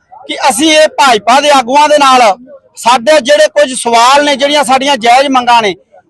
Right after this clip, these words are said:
ਉਹ ਅਸੀਂ ਇਹ ਭਾਜਪਾ ਦੇ ਆਗੂਆਂ ਨੂੰ ਸਵਾਲ ਕਰਨਾ ਚਾਹੁੰਦੇ ਸਾਂ ਕਿ ਸਾਨੂੰ ਇਹਨਾਂ ਸਵਾਲਾਂ ਦੇ ਜਵਾਬ ਦਿਓ ਕਿ ਸਾਡਾ ਕਸੂਰ ਕੀ ਏ।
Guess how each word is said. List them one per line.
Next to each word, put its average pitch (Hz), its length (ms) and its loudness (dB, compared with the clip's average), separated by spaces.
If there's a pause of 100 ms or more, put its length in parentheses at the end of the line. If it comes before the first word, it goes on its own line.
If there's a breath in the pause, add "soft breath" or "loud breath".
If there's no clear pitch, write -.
ਉਹ 339 220 4
ਅਸੀਂ 330 200 -2
ਇਹ 320 120 2
ਭਾਜਪਾ 262 480 0
ਦੇ 285 80 0
ਆਗੂਆਂ 277 280 0
ਨੂੰ 294 100 -2
ਸਵਾਲ 240 340 2
ਕਰਨਾ 269 300 0
ਚਾਹੁੰਦੇ 294 380 0
ਸਾਂ 208 260 0 (460)
ਕਿ 330 100 -4
ਸਾਨੂੰ 285 420 0
ਇਹਨਾਂ 311 200 0
ਸਵਾਲਾਂ 262 420 2
ਦੇ 294 120 2
ਜਵਾਬ 240 400 0
ਦਿਓ 302 360 2 (360)
ਕਿ 339 100 -2
ਸਾਡਾ 277 400 0
ਕਸੂਰ 302 480 -4
ਕੀ 311 180 -2
ਏ। 202 200 0